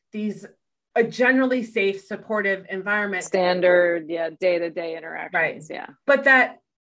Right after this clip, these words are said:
Speaker 1: on occasion, someone that you work with is underestimating you or making assumptions about who you are and what you can do based on the fact that you're a woman, right? Which is a very different,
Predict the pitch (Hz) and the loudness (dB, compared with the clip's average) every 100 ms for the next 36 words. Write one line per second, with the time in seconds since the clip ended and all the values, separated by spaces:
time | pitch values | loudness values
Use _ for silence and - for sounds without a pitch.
0 | - 247 277 277 262 247 240 226 220 202 | -4 0 2 2 0 0 0 0 0 -2
1 | - 226 220 220 196 190 190 190 160 196 | 0 2 4 4 2 -2 -4 -6 -2 -2
2 | 202 190 175 165 - 202 - 208 220 214 | -4 -6 -8 -8 -6 -8 -4 -2 0 0
3 | 175 220 - 214 185 180 180 165 170 202 | -2 -6 -4 -4 -2 -4 -6 -6 -4 -2
4 | 208 226 226 214 196 202 196 196 190 190 | 2 0 0 -6 -4 -8 -8 -8 -8 -2
5 | 175 160 196 208 190 180 175 160 180 175 | 0 0 -2 -2 0 2 2 0 -4 -6
6 | 180 175 165 165 202 175 - - - 185 | -8 -14 -12 -2 0 0 -4 -20 -2 0
7 | 180 - 165 165 170 _ _ _ _ - | 0 -2 -6 -6 -10 _ _ _ _ -6
8 | - 160 156 165 160 151 139 135 95 160 | -2 -2 -2 -4 -4 -6 -6 -10 -10 -12
9 | 160 _ _ _ _ _ _ 139 135 - | -16 _ _ _ _ _ _ -14 -12 -4
10 | 196 208 240 226 233 247 247 - 233 233 | -2 0 2 4 6 6 4 2 0 2
11 | 240 240 - | 2 2 0